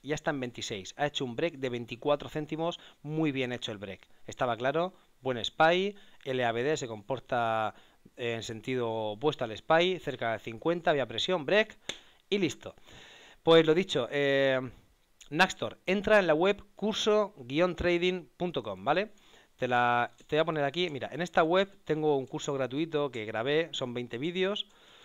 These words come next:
en el que cuento un poco de qué va todo este rollo. Lo grabé,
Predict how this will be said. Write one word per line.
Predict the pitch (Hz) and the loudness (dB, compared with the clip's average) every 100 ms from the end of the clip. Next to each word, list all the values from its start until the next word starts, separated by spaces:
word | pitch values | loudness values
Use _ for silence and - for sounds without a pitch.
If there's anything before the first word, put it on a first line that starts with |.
| - - | -20 -12
en | 131 | -6
el | 135 | -4
que | 147 | -2
cuento | 139 165 160 | 0 0 0
un | 147 | -2
poco | 160 156 | 0 2
de | 143 | 0
qué | 135 | 0
va | 135 127 | 0 0
todo | 123 | -2
este | 113 - | -6 -6
rollo. | 127 175 151 160 - _ _ _ | -2 0 0 -4 -10 _ _ _
Lo | - 147 | -2 4
grabé, | 156 165 208 214 | 6 8 6 4